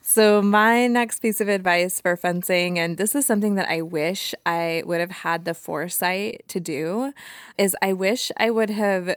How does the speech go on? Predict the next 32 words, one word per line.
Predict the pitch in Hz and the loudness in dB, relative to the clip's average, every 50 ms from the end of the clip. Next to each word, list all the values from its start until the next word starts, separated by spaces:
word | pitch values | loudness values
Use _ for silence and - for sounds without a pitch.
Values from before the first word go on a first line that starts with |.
| - | -4
built | - 180 180 170 - | -4 -2 -2 -2 0
a | - 170 | -2 -4
catch | - - - - 139 151 - - - | -6 -8 -8 -6 -6 -6 -8 -10 -12
pen | - 180 - 95 73 69 62 - 196 202 - - | -10 -10 -8 -8 -8 -8 -8 -8 -10 -10 -10 -8
in | - 175 165 | -6 -6 -6
between | 160 160 - - 170 160 151 87 - - 202 202 214 - _ | -6 -8 -8 -8 -8 -8 -8 -8 -8 -8 -8 -10 -10 -10 _
each | - 180 160 - - - - - - | -8 -8 -8 -8 -8 -8 -8 -4 -2
of | 170 170 165 165 | -2 -2 -2 -2
the | 175 160 160 | -4 -4 -4
smaller | 165 - - 180 165 156 156 147 147 151 | -4 -4 -4 -2 -2 -4 -4 -6 -6 -8
pastures | - - 135 131 - - - 170 147 - - - - 190 - | -6 -6 -8 -6 -8 -10 -8 -8 -8 -8 -8 -8 -8 -8 -8
that | - - - - | -8 -8 -8 -6
we | 160 160 | -8 -6
put | - 180 165 | -6 -6 -6
in. | 160 156 156 - - 196 214 - - - - - - - - | -6 -6 -8 -8 -8 -8 -8 -10 -12 -20 -20 -20 -20 -6 0
And | - 190 185 180 180 180 175 - - | 2 2 2 2 2 0 -2 -2 -6
a | |
catch | 185 - 214 202 208 - - | -6 -4 -2 -2 -2 -2 -2
pen | 220 208 208 202 | 0 0 2 2
is | 196 180 - | 0 0 -2
basically | 180 175 170 - 185 175 - 175 175 170 | -2 -2 -2 -2 -4 -2 -2 -2 -2 0
just | 170 165 - | -2 -4 -2
like | - 170 165 - 165 | -2 -2 -2 0 -2
a, | 156 147 147 147 - _ _ _ | -2 -2 -2 -4 -8 _ _ _
it's | - 170 - | -8 -6 -4
like | 190 175 180 | -2 0 0
a | 165 160 156 _ - | 0 0 -2 _ -10
chute | - - - - 180 175 185 185 - | -8 -6 -4 0 0 0 0 -2 -4
or, | - 175 | -4 -4
like, | 165 160 156 | -4 -4 -4
a | 156 156 | -6 -6
tunnel | - - - 160 160 160 165 170 185 196 196 | -8 -6 -6 -4 -4 -2 -2 -2 -2 -4 -6